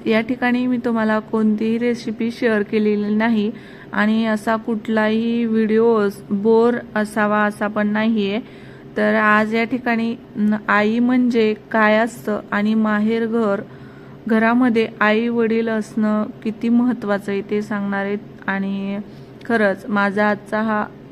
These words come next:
अ, म्हणजे कोणता क्षण आहे मला ते शब्दात पण सांगता येत नाही, पण म्हटलं चला माझ्या YouTube फॅमिलीबरोबर, अ, थोडंसं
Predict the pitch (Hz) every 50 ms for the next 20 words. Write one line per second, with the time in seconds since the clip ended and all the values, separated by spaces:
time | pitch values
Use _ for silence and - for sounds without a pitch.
0 | - - - 214 208 208 208 202 202 202 208 202 202 208 208 208 214 214 214 -
1 | 226 220 226 226 220 220 220 220 226 220 220 214 214 - - 247 226 226 226 233
2 | 233 220 202 196 - - - - - - - - - 226 226 233 226 233 254 247
3 | - 269 262 233 220 220 254 247 240 247 - 254 254 254 262 - 262 233 220 214
4 | 208 208 214 214 214 214 214 220 214 208 196 196 214 - - - - - - -
5 | - 214 214 214 214 220 226 226 220 220 220 202 196 190 196 220 214 208 214 214
6 | 214 208 208 214 220 214 - 220 220 220 220 214 208 - 240 247 262 262 - -
7 | - 269 240 226 220 220 220 220 226 220 220 220 226 214 202 214 208 208 202 -
8 | - - 214 214 214 208 208 214 254 226 208 208 208 208 - -